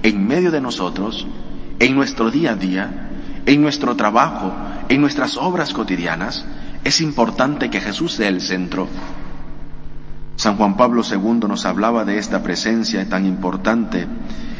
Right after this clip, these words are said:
en aquella última carta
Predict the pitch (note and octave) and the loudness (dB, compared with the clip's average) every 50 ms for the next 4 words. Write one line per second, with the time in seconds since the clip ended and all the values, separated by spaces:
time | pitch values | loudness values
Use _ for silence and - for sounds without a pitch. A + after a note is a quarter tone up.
0 | - - - - - - - - - - G2+ G2+ G2+ G2 G2 C3+ C#3+ C3 A#2+ C3+ | -6 -6 -6 -6 -4 -6 -4 -6 -4 -2 2 2 2 2 4 4 4 4 6 4
1 | D3 D3+ D3 C#3+ C3+ A#2+ A2+ G#2 G2 - - A#2 B2+ - - - - G#2+ G2 G2 | 4 4 4 0 0 2 2 0 0 0 2 2 2 2 0 -2 0 2 4 4
2 | F#2+ F2+ - - - - - - - - - - | 4 2 0 -4 -6 -6 -6 -6 -6 -6 -6 -6